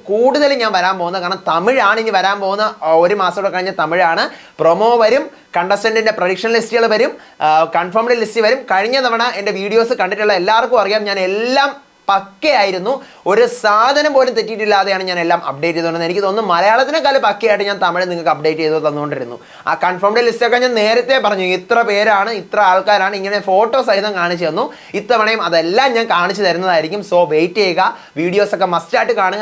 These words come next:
നിങ്ങളുടെ ഒപ്പീനിയൻസ് ഒന്നും എനിക്ക് കാണാൻ പറ്റുന്നില്ല, ആരും ഇപ്പോൾ ഒപ്പീനിയൻസ് പറയുന്നില്ല. അപ്പം even പോസിറ്റീവ്സ് ആയാലും നെഗറ്റീവ്സ് ആയാലും നിങ്ങൾ കമന്റ് ചെയ്താൽ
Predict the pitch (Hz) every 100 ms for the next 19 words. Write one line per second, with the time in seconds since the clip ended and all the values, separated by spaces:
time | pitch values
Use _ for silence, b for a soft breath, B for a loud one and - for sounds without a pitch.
0 | 202 196 208 190 277 285 302 233 233 226
1 | 247 247 214 262 247 196 180 160 135 B
2 | B 190 220 269 240 254 226 269 269 262
3 | 277 214 208 202 185 220 - 185 247 247
4 | - - 185 208 233 269 254 226 208 226
5 | 220 185 196 233 220 208 202 202 226 175
6 | 180 214 214